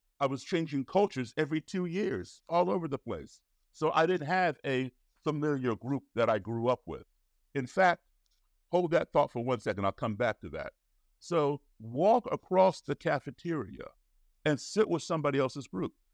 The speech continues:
You can do it physically if you're going into work or you're going into school, or you can do it virtually over the internet, like you and I are talking right now.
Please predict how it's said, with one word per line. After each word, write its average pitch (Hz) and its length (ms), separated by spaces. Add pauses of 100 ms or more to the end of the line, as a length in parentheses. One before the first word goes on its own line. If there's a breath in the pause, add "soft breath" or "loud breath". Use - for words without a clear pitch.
You 151 120
can 156 180
do 180 180
it - 160
physically 196 640
if - 140
you're 127 120
going 127 340
into 131 280
work 123 340
or 107 60
you're 101 120
going 117 280
into 113 240
school, 135 520 (460)
or 156 160
you 170 140
can 175 180
do 190 180
it 160 80
virtually 156 680
over 165 280
the 190 180
internet, 147 460 (460)
like 131 200
you 147 180
and 139 100
I 143 120
are 147 60
talking 156 400
right 175 220
now. - 380